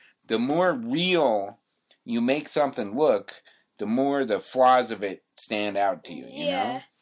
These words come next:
Speaker 1: So, like, I mean, the performances and the look on these digital actors' faces as they were doing these scenes were just so real that when you would take control and then, like,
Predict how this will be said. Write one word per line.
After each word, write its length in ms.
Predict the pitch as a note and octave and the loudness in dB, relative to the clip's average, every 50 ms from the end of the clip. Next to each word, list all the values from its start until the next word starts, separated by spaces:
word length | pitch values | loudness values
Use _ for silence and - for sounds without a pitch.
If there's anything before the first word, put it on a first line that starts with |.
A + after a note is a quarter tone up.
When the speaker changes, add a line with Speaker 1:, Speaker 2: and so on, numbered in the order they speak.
| - - - _ _ | -20 -20 -20 _ _
Speaker 1:
So, 280 | - - B2 A2 G#2+ | -8 -2 0 2 2
like, 400 | G#2 G2+ F#2+ F#2+ F#2 - - - _ _ _ _ _ _ _ _ _ _ _ _ _ _ _ _ _ _ _ _ _ _ _ _ _ _ _ _ - - _ | 4 4 2 0 0 -4 -12 -18 _ _ _ _ _ _ _ _ _ _ _ _ _ _ _ _ _ _ _ _ _ _ _ _ _ _ _ _ -20 -18 _
I 60 | B2 B2+ | -10 -6
mean, 160 | B2+ B2+ B2 | -6 -2 0
the 100 | A#2+ G#2+ | 0 -2
performances 840 | - C3 B2+ A#2+ - D3 E3+ G3 G#3+ G#3+ D3+ B2+ - A2 F#2+ F2+ | 0 0 -2 0 0 2 2 2 2 0 -2 -4 -6 -8 -8 -8
and 100 | F#2 F#2+ | -10 -8
the 80 | F#2+ G2+ | -6 -2
look 280 | A#2+ D#3 F3 E3 - | 0 0 0 0 0
on 160 | C3+ A2+ G#2+ G2 | -2 -2 -2 -4
these 260 | G2 F#2+ F#2 - - | -8 -12 -14 -16 -12
digital 440 | - - B2+ C3 A#2+ A#2 A#2 G#2+ A2 | -6 -4 -4 -4 -4 -4 -2 -2 0
actors' 380 | A2+ A#2 A2+ - A2 G#2 - - | 0 0 -2 -4 -10 -14 -12 -6
faces 540 | - C3 C#3 D3+ D3+ - C#3 C#3 C3 A#2+ | -4 -4 -4 -4 -6 -8 -10 -10 -10 -10
as 120 | G#2+ G2 - | -12 -10 -8
they 100 | G2+ F#2+ | -8 -8
were 140 | F#2+ F#2+ F#2 | -8 -8 -8
doing 280 | A#2 C3 C#3+ C#3 B2+ | -8 -6 -6 -4 -6
these 180 | A2 G2 F2+ - | -6 -8 -10 -10
scenes 360 | - D#3 D#3+ D#3+ D3+ B2 - | -8 -6 -6 -6 -8 -10 -12
were 100 | G2 G2 | -14 -12
just 300 | - D3 D3 - - - | -12 -12 -12 -10 -4 2
so 220 | E3 E3+ F3+ F3 | 4 4 4 4
real 380 | D3+ B2 C#3 D#3+ E3+ D#3 B2 G#2+ | 2 0 0 0 2 2 2 0
that 200 | G2+ G2+ F#2+ F#2 G#2 | 0 -2 -4 -4 -6
when 220 | A2+ A#2+ B2+ B2 | -6 -6 -4 -2
you 120 | A#2+ A#2 G#2+ | -4 -4 -4
would 180 | G#2+ G#2 G#2+ | -4 -6 -8
take 260 | - D#3 C#3+ C3 A2 | -6 -6 -6 -6 -6
control 720 | - A#2 G#2 - - F3 F#3+ F#3 C#3+ A#2 A2 G#2 G#2+ G#2 - _ _ _ _ _ _ _ | -10 -14 -12 -6 -2 2 2 2 2 2 0 -2 -4 -8 -12 _ _ _ _ _ _ _
and 160 | - A#2 G#2+ A2+ | -10 -6 -4 -2
then, 140 | A#2 A2+ | -2 -2
like, 320 | A2 G#2 G#2 G2 - - | -2 -2 -4 -6 -8 -14